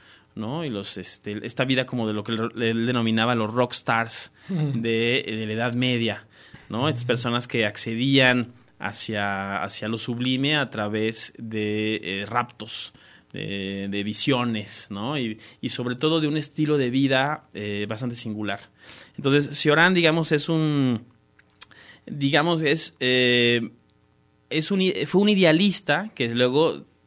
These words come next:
Speaker 1: eh, fue un antiidealista, ¿no? Eh, pero que siempre le acompañaron las bellas letras, ¿no? Uno de los ensayos, yo creo que más bellos del siglo veinte que se ha escrito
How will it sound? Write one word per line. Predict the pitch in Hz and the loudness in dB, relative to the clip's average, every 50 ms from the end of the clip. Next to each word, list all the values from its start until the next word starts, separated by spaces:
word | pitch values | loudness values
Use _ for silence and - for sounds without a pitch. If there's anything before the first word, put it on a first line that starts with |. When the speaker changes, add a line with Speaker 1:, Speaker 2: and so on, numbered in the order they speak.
| - | -10
Speaker 1:
eh, | - 92 104 104 101 101 98 98 98 95 | -6 -4 -4 -2 -2 -2 -2 -4 -4 -6
fue | - - 127 127 127 131 | -2 0 2 4 4 4
un | 98 123 127 143 | 2 2 4 6
antiidealista, | 170 190 185 - 160 139 127 123 113 107 117 117 113 - - - 92 - - _ _ | 8 8 6 4 2 0 2 2 2 2 0 0 -2 -2 -6 -8 -10 -10 -12 _ _
¿no? | - 98 98 143 - _ - - - - - _ | -14 -14 -12 -14 -14 _ -20 -20 -20 -20 -20 _
Eh, | - 104 107 110 113 113 113 113 117 120 123 | -6 -2 0 2 2 2 4 2 2 2 2
pero | - 156 156 | 2 2 4
que | 156 151 | 2 2
siempre | 139 - 175 175 185 190 | 2 2 2 4 4 4
le | 180 170 | 4 4
acompañaron | 165 165 151 143 156 143 147 147 151 147 | 4 2 -2 0 0 0 0 0 0 0
las | 139 131 | 0 0
bellas | 123 127 131 135 139 160 | 0 0 0 0 0 0
letras, | 196 202 196 - 151 123 113 - | -2 -4 -4 -4 -6 -6 -6 -6
¿no? | 117 113 | -8 -6
Uno | 143 143 135 | -4 -2 -2
de | 131 131 | -2 -2
los | 123 117 | -2 -2
ensayos, | 117 117 123 127 131 139 135 | -4 -4 -2 -2 0 0 0
yo | 127 131 | -2 -4
creo | 127 - | -4 -4
que | - 123 | -2 0
más | 123 127 135 135 | 2 2 2 2
bellos | 131 135 127 123 123 120 113 | 2 2 2 2 2 0 -2
del | 110 104 | -4 -6
siglo | - - 127 120 120 120 | -4 -4 -2 -2 0 0
veinte | 117 120 123 123 120 117 113 | 2 2 0 0 -2 -6 -10
que | - | -12
se | 110 - 113 | -10 -10 -8
ha | |
escrito | 113 - - - 131 120 120 120 - 123 120 120 | -8 -8 -6 -6 -6 -6 -4 -2 0 0 0 0